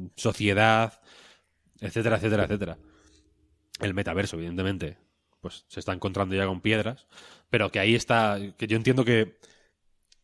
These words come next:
que quieran, eh, joder, pues potenciar las Quest, insisto, porque son su, el, el escalón que tienen que subir para, y digamos,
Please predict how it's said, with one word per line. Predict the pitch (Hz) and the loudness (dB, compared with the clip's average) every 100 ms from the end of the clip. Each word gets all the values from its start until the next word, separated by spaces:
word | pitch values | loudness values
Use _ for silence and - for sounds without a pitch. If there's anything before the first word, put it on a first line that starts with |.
| _ - | _ -4
que | 120 | -4
quieran, | - 123 117 104 92 90 - - - - - - - - - - | 2 4 4 2 -2 -8 -14 -18 -12 -8 -6 -8 -12 -20 -20 -8
eh, | 113 104 95 | -2 -2 -2
joder, | 98 117 98 | -2 -2 -2
pues | 87 - | -6 -8
potenciar | - 98 92 107 110 104 - 101 | -6 -4 -2 2 4 2 -2 -2
las | 104 - | -2 0
Quest, | 123 135 156 - - - _ _ _ - | 2 2 0 -10 -20 -20 _ _ _ -8
insisto, | 104 110 131 107 | -4 0 0 0
porque | 90 90 92 87 - | -4 -4 -4 -6 -10
son | - 107 110 | -6 -4 -2
su, | - 123 110 110 107 - _ - | 0 4 8 6 4 -2 _ -18
el, | 78 101 98 | -8 -4 -2
el | 95 98 | 0 -2
escalón | - 98 98 113 | -2 -2 0 0
que | 120 | 0
tienen | 120 110 104 | 0 -2 -2
que | 107 104 104 | 0 2 0
subir | 113 110 117 107 | 2 6 6 4
para, | 90 90 90 87 - _ _ _ - | -2 -4 -6 -10 -16 _ _ _ -16
y | 92 95 | -12 -6
digamos, | 98 98 101 - | -4 -2 -4 -6